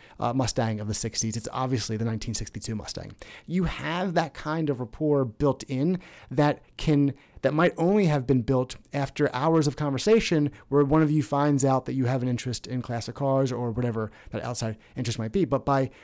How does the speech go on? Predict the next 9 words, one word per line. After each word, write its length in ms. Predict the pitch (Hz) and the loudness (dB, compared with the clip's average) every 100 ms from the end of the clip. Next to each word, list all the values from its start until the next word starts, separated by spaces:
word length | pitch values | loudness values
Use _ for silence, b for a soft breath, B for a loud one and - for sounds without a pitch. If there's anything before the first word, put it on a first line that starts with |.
| B - | B -4
creating 320 | - 170 196 175 | 4 6 6 4
content 460 | 165 170 120 98 - _ _ _ _ _ - | 2 2 0 -4 -8 _ _ _ _ _ -12
that 100 | 131 | -6
occasionally 500 | 135 175 226 151 98 - b | -2 2 4 2 -2 -8 b
sprinkles 340 | - 156 151 | -4 2 4
in 120 | 147 139 | 4 2
some 160 | 123 | 0
personal 340 | - 156 - - | 0 0 0 -2
anecdotes 440 | 170 180 170 170 | -2 0 2 2